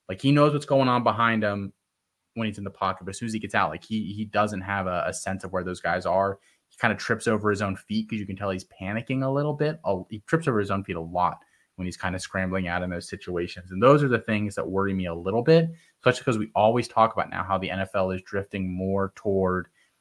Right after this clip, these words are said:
you know, you've, as a quarterback, you have to be able to, uh, consistently get out of the pocket and throw on the run and make plays outside of structure.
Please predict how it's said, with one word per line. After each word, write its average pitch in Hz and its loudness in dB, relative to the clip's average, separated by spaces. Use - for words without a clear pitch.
you 90 -6
know, 87 -6
you've, 95 -4
as 104 2
a 95 -6
quarterback, 101 2
you 104 0
have 104 2
to 107 -6
be 95 0
able 92 -2
to, 90 -2
uh, 85 0
consistently 101 -2
get 101 4
out 98 6
of 95 2
the 92 2
pocket 95 4
and 92 -8
throw 95 2
on 92 0
the 87 -2
run 87 -2
and 90 -8
make 92 -6
plays 92 -2
outside 87 -2
of 85 -8
structure. 82 -8